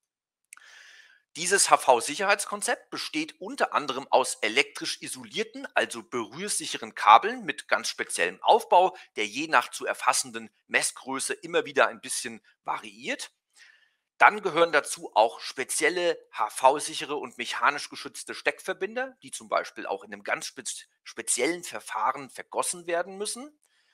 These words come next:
Und das Kernstück dieses H-V-Sicherheitskonzepts ist eine H-V-Isolationsbarriere, die für jeden Messkanal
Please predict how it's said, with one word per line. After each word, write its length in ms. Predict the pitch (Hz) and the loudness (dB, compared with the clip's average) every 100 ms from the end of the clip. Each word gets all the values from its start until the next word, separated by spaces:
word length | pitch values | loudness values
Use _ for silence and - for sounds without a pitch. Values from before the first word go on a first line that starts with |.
| _ _ _ _ _ | _ _ _ _ _
Und 140 | - 131 | -6 0
das 160 | - | 0
Kernstück 720 | - - 214 330 - 175 - | 0 6 6 6 0 -6 -8
dieses 440 | - 131 117 110 - | -14 -10 -6 -6 0
H-V-Sicherheitskonzepts 1700 | 101 - 110 120 - - 135 127 98 104 - - 113 - 147 - - - | 0 4 4 4 -4 -8 -4 -4 -2 -2 -2 -6 -8 -2 -2 -2 -12 -8
ist 340 | 233 - - | -6 -6 -8
eine 360 | 110 147 196 208 _ _ _ - | -8 -6 -6 -8 _ _ _ -8
H-V-Isolationsbarriere, 1700 | 107 120 - 127 151 139 147 151 - 175 269 - 120 107 95 85 85 - | 0 0 2 0 0 -8 0 0 0 -4 -4 -2 -2 0 -2 -4 -8 -14
die 140 | 160 | -16
für 180 | - 131 | -8 -6
jeden 840 | 113 107 117 190 262 294 277 247 | -6 -10 -6 -4 -4 -8 -10 -8
Messkanal 760 | 220 233 - - 180 165 170 | -4 -2 -2 -4 -6 -4 -4